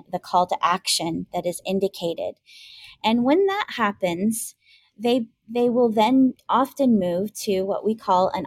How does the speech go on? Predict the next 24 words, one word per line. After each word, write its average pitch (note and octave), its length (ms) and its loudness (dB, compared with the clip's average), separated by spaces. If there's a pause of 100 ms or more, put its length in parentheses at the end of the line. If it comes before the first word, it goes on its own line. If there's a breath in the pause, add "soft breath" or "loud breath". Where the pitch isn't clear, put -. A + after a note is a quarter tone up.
(120)
online F#3 480 4
conversation. F3 1040 -2 (260)
And G#3 160 4
that's B3 240 2
the E4+ 100 -4
conversation G3 1000 2
where F3 300 -2
the - 120 -14
digital F#3 440 2
filterer G3 720 0 (500 loud breath)
and F3+ 440 2
the F#3+ 80 0
seeker G3 680 0
are F#3+ 180 0
exchanging C4 800 2
dialogue. F3+ 680 2 (180)
And G3 260 2
the F#3+ 80 -4
digital A#3 380 2
filter G#3+ 420 0
is F3 100 -4
trying G#3+ 280 4
to G#3+ 80 0
discern, F#3 640 -2